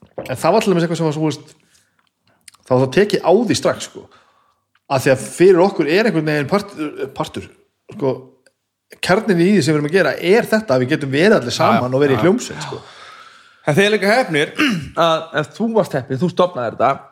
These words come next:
Speaker 2: að þið voru orðin fullorðnir og þú gast valið.
Speaker 1: Já, já.
Speaker 2: Það var öðruvísi, ég, sko, einhvern mann sem vita alveg Marley Manson og það skiptir, skiptir, tengist ekkert honum, en hann spurur, þetta er mjög ráð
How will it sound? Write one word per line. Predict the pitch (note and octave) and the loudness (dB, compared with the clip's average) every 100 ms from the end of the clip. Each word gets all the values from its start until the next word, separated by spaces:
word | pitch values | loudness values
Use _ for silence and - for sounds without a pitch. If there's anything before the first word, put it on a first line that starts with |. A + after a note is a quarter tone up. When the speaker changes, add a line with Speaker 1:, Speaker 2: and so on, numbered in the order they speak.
| - | -8
Speaker 2:
að | B2 C3+ C3+ - - | -2 0 -2 -6 -10
þið | - E3 | -2 2
voru | D3+ C#3+ | 4 4
orðin | C#3 | 0
fullorðnir | - G3+ G#3 C#3+ A#2 B2+ D#3 F#3+ - | -2 -4 -2 -2 0 0 -2 -4 -12
og | A2+ | -6
þú | D3+ | -4
gast | D#3+ - | -4 0
valið. | D#3+ F3 E2+ - - _ _ _ _ - | 0 0 -4 -14 -20 _ _ _ _ -12
Speaker 1:
Já, | - - | -10 -10
já. | - G3 - - - - - | -10 -12 -14 -18 -20 -10 -2
Speaker 2:
Það | C#3 | 0
var | E3 D#3+ | 2 2
öðruvísi, | F#3 D#3 A#2+ C3+ B2+ | 2 0 0 0 0
ég, | D#3 E3 C#3+ | -2 -4 -2
sko, | E3 D3+ - - _ _ _ _ _ - | 0 0 -2 -20 _ _ _ _ _ -4
einhvern | E3 F3+ | -2 0
mann | F#3 | 0
sem | E3 F#3+ | 0 0
vita | G3+ | 0
alveg | F#3 E3+ | 0 0
Marley | G3+ G3+ | 0 0
Manson | F3+ A#3 - G#2+ E2 - _ _ - | 0 -2 -4 -10 -12 -18 _ _ -8
og | A#2+ B2+ B2 - _ _ - | -2 0 0 -6 _ _ -14
það | - A2+ | -12 -8
skiptir, | D3+ - | -8 -8
skiptir, | - D3 C#3+ D3 - | -6 -4 -4 -8 -6
tengist | - D3+ D3 | -4 -4 -4
ekkert | D3+ E3+ | -4 -2
honum, | F#3+ D3 | 0 0
en | B2 | 0
hann | C#3 C#3+ | 0 0
spurur, | F3+ F3 E3+ - | 0 0 -2 -10
þetta | - D#3+ | -8 -2
er | |
mjög | E3 E3+ | 0 2
ráð | F3+ G3+ G#3+ | 2 4 2